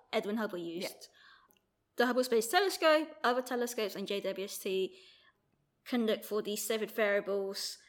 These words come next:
Speaker 1: in other galaxies that
Speaker 2: Mm-hmm.
Speaker 1: are hundreds of light years away from us.
Speaker 2: Wow.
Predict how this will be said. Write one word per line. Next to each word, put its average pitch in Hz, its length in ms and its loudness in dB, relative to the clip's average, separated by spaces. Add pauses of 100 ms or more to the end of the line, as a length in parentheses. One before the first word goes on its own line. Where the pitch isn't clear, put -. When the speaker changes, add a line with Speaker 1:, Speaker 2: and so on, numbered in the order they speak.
(320)
Speaker 1:
in 208 460 2
other 254 180 8
galaxies 190 680 0
that 208 140 0
Speaker 2:
Mm-hmm. 214 120 0
Speaker 1:
are 196 320 2
hundreds 214 420 0
of 202 160 -2 (140)
light 202 240 -2
years 185 220 -4
away 165 180 -8
from - 200 -14
us. 180 260 -10
Speaker 2:
Wow. 156 80 -18